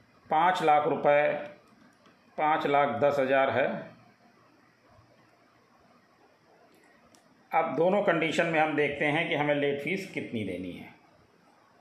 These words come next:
दो लाख अस्सी हज़ार है, यहाँ पर हमारा डिडक्शन बीस हज़ार रुपये है,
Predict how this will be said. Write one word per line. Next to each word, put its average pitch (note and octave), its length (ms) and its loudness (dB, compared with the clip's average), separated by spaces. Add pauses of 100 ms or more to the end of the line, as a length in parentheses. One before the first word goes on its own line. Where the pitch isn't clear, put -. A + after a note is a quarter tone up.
(640)
दो F3+ 200 0
लाख G3 220 2
अस्सी F3 300 0
हज़ार E3+ 320 4
है, F3 480 -2
यहाँ D3 240 2
पर D#3+ 160 2
हमारा D#3 320 2
डिडक्शन D3 640 0 (140)
बीस C#3+ 280 -6
हज़ार D3+ 280 2
रुपये D#3+ 300 0
है, D3 140 0